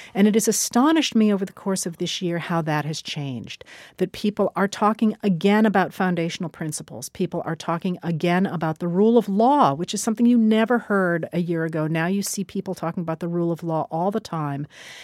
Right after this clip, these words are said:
And the concept of the public good, I think, really comes through in how many people are running for office, people who previously were not involved in politics at all, who literally said,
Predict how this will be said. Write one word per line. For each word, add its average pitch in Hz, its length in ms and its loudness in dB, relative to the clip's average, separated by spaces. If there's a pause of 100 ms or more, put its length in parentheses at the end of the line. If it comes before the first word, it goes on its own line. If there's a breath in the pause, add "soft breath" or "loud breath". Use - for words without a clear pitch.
(180 loud breath)
And 196 160 6
the 202 40 4
concept 214 560 0 (120)
of 196 240 0
the 196 80 -2
public 226 400 0
good, 233 320 2
I 190 100 -2
think, 208 240 -4
really 214 260 2
comes 208 420 -2
through 185 400 -2 (100)
in 226 220 4
how 220 340 2
many 277 220 4
people 202 480 -2 (440 soft breath)
are 226 140 4
running 165 380 0
for 175 200 -8
office, - 560 -6
people 226 360 2
who 233 120 0
previously 233 680 0
were 214 200 0
not 208 340 0 (420 loud breath)
involved 208 640 6
in 202 160 4
politics 202 480 0
at 196 140 -2
all, 233 320 2
who 220 160 2
literally 247 500 4
said, 180 460 -2